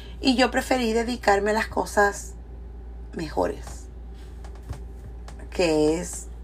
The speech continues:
las cosas un poquito más limpias, ¿no?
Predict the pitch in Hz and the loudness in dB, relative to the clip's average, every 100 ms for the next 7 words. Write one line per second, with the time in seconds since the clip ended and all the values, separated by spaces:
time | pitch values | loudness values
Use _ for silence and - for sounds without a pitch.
0 | - - - 185 - 160 151 180 208 190 | -14 -12 0 0 2 0 2 0 0 -2
1 | - 151 147 170 170 - - 180 202 185 | 0 2 6 6 4 -6 -4 4 6 6
2 | 147 - - - - 208 208 233 | 4 0 -4 -8 -10 -6 -4 -4